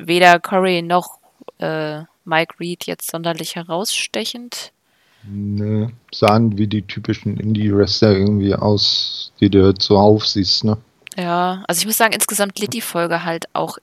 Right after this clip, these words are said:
Speaker 1: eben an den vielen Debüts ein bisschen, auch wenn ich's cool finde, dass sie halt so vielen Independent-Wrestlern eine Chance geben.
Speaker 2: Ja.
Speaker 1: Äh,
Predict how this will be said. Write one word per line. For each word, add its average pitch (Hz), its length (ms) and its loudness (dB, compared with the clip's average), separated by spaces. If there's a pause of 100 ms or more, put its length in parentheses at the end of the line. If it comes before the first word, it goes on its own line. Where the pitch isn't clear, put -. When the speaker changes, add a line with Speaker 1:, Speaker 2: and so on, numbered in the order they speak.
Speaker 1:
eben 175 480 -8
an 165 160 -6
den 165 160 -4
vielen 185 420 -8
Debüts 185 480 -4
ein 262 80 -10
bisschen, 262 300 0
auch 160 160 8
wenn 214 120 8
ich's 208 260 2
cool 247 120 -2
finde, 240 240 -6
dass 214 180 0
sie 220 140 -2
halt 208 140 -2
so - 100 -8
vielen 202 320 -8
Independent-Wrestlern 190 1000 -4
eine 175 80 -8
Chance 233 420 -4
geben. 240 340 -6 (140)
Speaker 2:
Ja. 139 200 6 (580)
Speaker 1:
Äh, 185 320 4